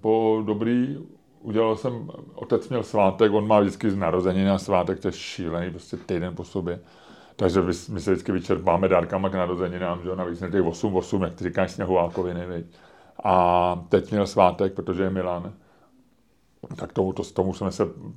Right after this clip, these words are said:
tomu, ještě jsme mu, ještě jsme mu nepřáli, už máme zpoždění. A já mu dělal dneska na noutopence, takže jsem mu nakládal prostě, ať, ať měl, aby měl ruční práci.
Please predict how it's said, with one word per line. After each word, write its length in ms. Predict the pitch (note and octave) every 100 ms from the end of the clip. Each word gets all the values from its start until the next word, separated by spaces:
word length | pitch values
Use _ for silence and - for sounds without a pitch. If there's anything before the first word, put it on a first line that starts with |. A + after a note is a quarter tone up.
| -
tomu, 200 | F#2+ G2 G2 F#2
ještě 220 | - G#2
jsme 120 | G2+
mu, 100 | F#2+ -
ještě 200 | G#2+ G2+
jsme 120 | G#2
mu 60 | G#2
nepřáli, 580 | G2 - G#2 F#2+ F2 F2 - _ - -
už 80 |
máme 200 | - F2+
zpoždění. 640 | F2+ G2+ E2+ F#2 F2+ F2 E2+ _ - -
A 60 |
já 120 | F#2+ F2
mu 80 |
dělal 180 | F#2 F#2
dneska 280 | F#2 - G#2+
na 100 | G#2
noutopence, 560 | G#2 G#2 - G2 E2+ F2
takže 180 | F2
jsem 140 | E2+ G2
mu 60 |
nakládal 480 | F#2 F2 F#2 F2+ F2
prostě, 400 | F2 F2+ - G2
ať, 120 | F#2 -
ať 80 | -
měl, 160 | F#2 F#2
aby 180 | F2+ F2+
měl 200 | F#2 F2
ruční 420 | F2 - G2 F#2
práci. 380 | F2 F2 F2